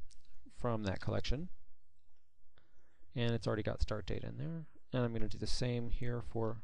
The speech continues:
well, I could just actually copy and paste that. There. Okay, so I've got my criteria row fixed for this one. Let's copy that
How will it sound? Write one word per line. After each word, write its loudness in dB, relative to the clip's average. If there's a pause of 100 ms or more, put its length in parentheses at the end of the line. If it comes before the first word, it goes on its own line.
well, -2
I 2
could -6
just -2
actually -4
copy -6
and -8
paste -6
that. 0 (4000)
There. 6 (580)
Okay, 4
so 6
I've 4
got 4
my 2 (840)
criteria 6
row 0
fixed -2
for 0
this 0
one. -2
Let's 2
copy 0
that 0